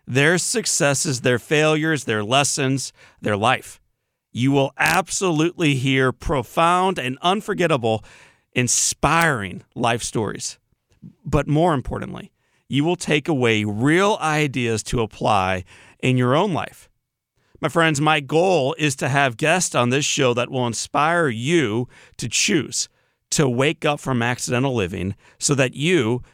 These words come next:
can do, you can be, you can achieve, and you can impact even more through your life. Or maybe a little bit more simply said, so that you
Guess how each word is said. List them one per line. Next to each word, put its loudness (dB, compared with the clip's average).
can 0
do, 0
you 0
can 2
be, 2
you -2
can -2
achieve, -2
and 0
you -2
can -6
impact -2
even 0
more 0
through 0
your 2
life. -6
Or 2
maybe 2
a 4
little 2
bit -2
more 2
simply -2
said, 0
so 0
that 0
you 0